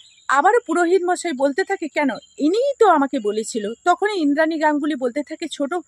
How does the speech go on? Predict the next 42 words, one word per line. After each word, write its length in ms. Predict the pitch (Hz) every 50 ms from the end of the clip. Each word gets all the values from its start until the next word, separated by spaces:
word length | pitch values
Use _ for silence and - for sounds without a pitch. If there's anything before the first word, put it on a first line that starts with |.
| _ _ _ _ _ -
তুই 120 | 339 349 381
আর 120 | 349 330 - _
তোর 140 | 320 311 285 - -
অভ্যেসগুলো 540 | 214 226 196 - 302 359 - - 370 359 349 285 -
কখনোই 360 | 240 226 - - 330 370 370
পরিবর্তন 580 | - - 240 208 226 220 240 226 - - 262 240
করতে 280 | - 247 240 - 247
পারলি 280 | 226 - 202 196 185 185
না। 60 | 190 196
তুই 160 | - 349 349 339 302 - -
এত 220 | - 277 330 - 466
বড় 220 | 494 508 508 508 494 -
চক্রান্ত 420 | - 370 349 - 392 415 403 392 -
ইচ্ছাকৃতভাবে 960 | 415 339 262 262 - - - 339 - - 370 359 - 381 302 311 349 330 349
করলি, 360 | - - 285 277 320 330 311 233 - _ _ _ _ -
এখন 220 | 277 311 - 392 370
তো 100 | - 339
তোর 220 | - - 277 285 311
উপরে 340 | 320 - - 302 294 311
আমার 340 | 285 - - 233 240 277 294
সন্দেহ 400 | 262 - - 233 214 233 269 330 359 381 370
হওয়া 240 | 339 330 330 311
শুরু 320 | 294 - - 247 214 226 233
হয়েছে 380 | 214 247 202 196 - - - 202 - - - - - _ -
যে 120 | 240 320 330 - _ -
তুই 160 | 311 339 359 359
মূল 260 | 285 247 254 277 311 320
সময়ে 420 | 285 - 320 269 285 302 294 285 285 247
এসে 260 | 226 269 254 - 320 294
রাতুলকে 480 | 262 226 226 - - 330 320 294 - 339
এখান 260 | 302 - - 269 269 262
থেকে 180 | 277 285 302 285
সরিয়ে 380 | - - 262 247 247 262 277 277
দিসনি। 380 | 233 302 294 - - 403 403 415
না, 100 | 302 359 392
না, 140 | 403 415 381
না, 160 | 302 262 208 190 - -
আমি 200 | - 294 359 440 427
বলতে 220 | 427 440 370 - 440
চাইছি 240 | - 427 392 339 370 359
তোর 200 | - 349 330 302
প্ল্যানটাকে 580 | - _ 269 247 254 285 330 311 339 - -